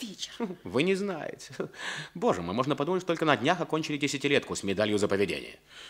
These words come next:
Speaker 2: Назначьте ему свидание у обрыва. Попросите показать вам вечерний город из окна автобуса.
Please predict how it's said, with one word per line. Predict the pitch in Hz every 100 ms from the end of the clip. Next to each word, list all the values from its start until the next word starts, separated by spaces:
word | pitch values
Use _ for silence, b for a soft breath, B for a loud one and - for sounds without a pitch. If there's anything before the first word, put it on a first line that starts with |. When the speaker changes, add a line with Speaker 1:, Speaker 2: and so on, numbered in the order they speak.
| B -
Speaker 2:
Назначьте | 269 233 90 107 - -
ему | 98
свидание | 92 95 95 85
у | 87
обрыва. | 78 82 76 69
Попросите | - 87 135 123
показать | - 98 101 98
вам | 98
вечерний | 98 - 117 113 120
город | 127 117 95
из | 90
окна | 95 92
автобуса. | 80 80 - -